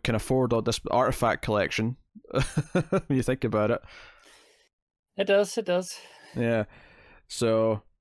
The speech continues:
Speaker 1: yeah, so she can't actually get to use the axe. It just ends hi-, ends with him coming towards her with a shotgun, looking all,
Speaker 2: Yeah.
Speaker 1: uh, evil and smelly as the rain drips down his yellow jacket.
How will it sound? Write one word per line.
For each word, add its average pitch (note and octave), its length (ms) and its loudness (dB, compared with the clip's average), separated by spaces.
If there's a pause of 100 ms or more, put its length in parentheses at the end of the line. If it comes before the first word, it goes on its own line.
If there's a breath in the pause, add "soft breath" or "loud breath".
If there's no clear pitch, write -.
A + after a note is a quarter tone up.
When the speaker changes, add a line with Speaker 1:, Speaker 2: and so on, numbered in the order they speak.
(400)
Speaker 1:
yeah, C3 200 2
so C#3 100 -2
she C#3 100 -2
can't E3+ 200 2
actually D#3 220 0
get C3+ 140 0
to C3+ 80 -2
use B2+ 140 0
the A2+ 100 2
axe. A2 240 0
It A2+ 80 2
just A2+ 160 -2
ends A2 220 0
hi-, A2+ 220 0
ends A2+ 260 0
with A2+ 100 -4
him A2 160 0
coming A2 240 0
towards G#2 340 -2
her G2+ 40 -2
with G2 80 0
a F#2+ 40 -2
shotgun, F#2+ 520 0
looking G#2 260 -2
all, G2+ 300 0 (360 loud breath)
Speaker 2:
Yeah. G2+ 100 0
Speaker 1:
uh, G2+ 60 2
evil A#2+ 460 2
and G#2 100 0
smelly G#2+ 640 2
as G2+ 200 0
the G#2+ 100 0
rain A2 260 2
drips G#2 240 -2
down G#2 180 0
his G2+ 140 -2
yellow G2+ 300 0
jacket. G2+ 440 0